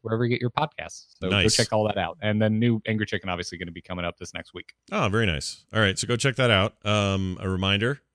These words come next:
Speaker 2: that I am doing, <laughs> until I finish it, I'm playing Resident Evil on Tuesdays and Thursdays from noon Mountain to two Mountain.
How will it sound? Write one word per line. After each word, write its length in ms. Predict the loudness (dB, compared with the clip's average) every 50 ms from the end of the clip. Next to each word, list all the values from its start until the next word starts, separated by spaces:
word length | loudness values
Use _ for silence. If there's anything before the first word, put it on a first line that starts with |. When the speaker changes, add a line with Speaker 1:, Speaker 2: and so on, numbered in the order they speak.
| -16
Speaker 2:
that 380 | -12 -8 -4 -4 -2 -2 -2 -2
I 180 | 0 0 0 0
am 440 | 0 -2 -2 -2 -2 -2 -2 -2 -4
doing, 600 | -4 -4 -4 -2 -2 -4 -4 -4 -6 -8 -10 -12 _ -20 -20 -16
<laughs> 540 | -16 -16 _ _ _ -20 -20 -20 -20 _ -10
until 260 | -8 -6 -6 -6 -4 -4
I 80 | -6
finish 320 | -4 -4 -2 -2 0 0 0
it, 140 | -2 -4 -4 -6
I'm 140 | -6 -6
playing 260 | -4 -2 -2 -2 0 0
Resident 340 | 0 0 0 0 0 0
Evil 220 | 0 0 0 -2 -2
on 100 | -2 -4
Tuesdays 400 | -4 -4 -4 -2 -2 -2 -2 -2
and 80 | -4
Thursdays 600 | -4 -4 -4 -4 -4 -4 -4 -4 -4 -4 -6 -8 -10
from 400 | -12 -12 -10 -8 -8 -8 -8 -6
noon 320 | -4 -4 -2 -2 -4 -4 -6
Mountain 360 | -6 -6 -6 -6 -6 -10 -10
to 100 | -10 -10
two 220 | -10 -8 -6 -6 -4
Mountain. 400 | -4 -6 -8 -8 -8 -10 -10